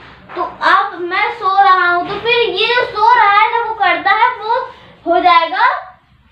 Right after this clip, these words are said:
अक-, अकर्मक। जैसे कि हमने अभी जो बच्ची खे-, वो बच्ची खेल रही है,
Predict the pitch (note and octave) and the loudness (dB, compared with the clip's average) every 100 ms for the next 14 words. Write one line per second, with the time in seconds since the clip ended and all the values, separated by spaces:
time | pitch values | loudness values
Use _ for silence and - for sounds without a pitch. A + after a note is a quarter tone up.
0 | _ - D#4 - D4 D#4+ D#4 - E4 F4 | _ -14 -12 -10 -8 -2 -2 0 0 0
1 | F#4 G4 - - - - - D4+ F4+ F#4 | 0 0 0 -2 -14 -20 -8 0 0 0
2 | A#4 G#4+ A#4 F#4 F#4+ F#4+ G4+ A4 G#4+ D4+ | -6 -2 -2 -2 -2 -2 0 0 0 0
3 | E4+ G4 F#4+ G4 G4+ F4 C#4+ C#4+ C4 A#3+ | 2 2 0 -6 -8 -4 0 2 0 -2
4 | A3+ A3 C4 F#4 G#4 - - G4+ E5+ - | -6 -8 -2 0 2 0 -2 -8 -8 -10
5 | - _ - F4+ E4+ D4+ D4 E4 A#3+ A3 | -18 _ -2 2 2 0 -2 -2 -2 -4
6 | - | -8